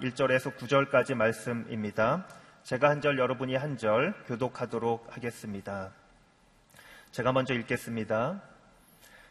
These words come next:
이것은 유다 왕 우시야, 요담, 아하스, 히스기야 시대에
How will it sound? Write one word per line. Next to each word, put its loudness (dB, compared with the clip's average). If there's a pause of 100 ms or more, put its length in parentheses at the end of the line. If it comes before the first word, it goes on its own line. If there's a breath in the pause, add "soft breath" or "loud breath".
(100)
이것은 4
유다 6
왕 4
우시야, 2 (320)
요담, 4
아하스, 2
히스기야 2
시대에 0